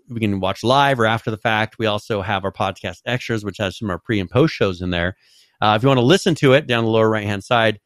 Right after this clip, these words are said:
just click whatever platform you're interested in. And then while you're listening, you can follow along by clicking on the particular episode and then following the links. So we've got video links, uh, articles, tweets, all kinds of things in there, a video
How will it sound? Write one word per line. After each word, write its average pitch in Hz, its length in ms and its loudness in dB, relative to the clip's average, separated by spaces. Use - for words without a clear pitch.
just - 140 -20
click 117 160 -6
whatever 104 200 -4
platform 104 460 -4
you're 98 120 -6
interested 110 560 -2
in. 104 340 -2
And 131 100 6
then 147 100 6
while 196 160 4
you're 214 120 2
listening, 123 320 2
you 123 100 4
can - 160 -8
follow 143 300 4
along 123 300 2
by 101 100 0
clicking 135 280 -4
on 107 80 -2
the 104 60 -6
particular - 540 -8
episode 101 640 -4
and 135 300 0
then 151 320 -2
following 147 340 2
the 143 80 2
links. 165 300 -2
So - 220 -4
we've 95 100 -6
got 104 160 -2
video 147 260 6
links, 131 540 -2
uh, 87 220 -6
articles, 113 580 0
tweets, 117 380 -4
all 113 100 2
kinds 107 180 -2
of 95 80 -6
things 107 180 -4
in 101 80 0
there, 104 180 2
a 98 60 -6
video 131 300 4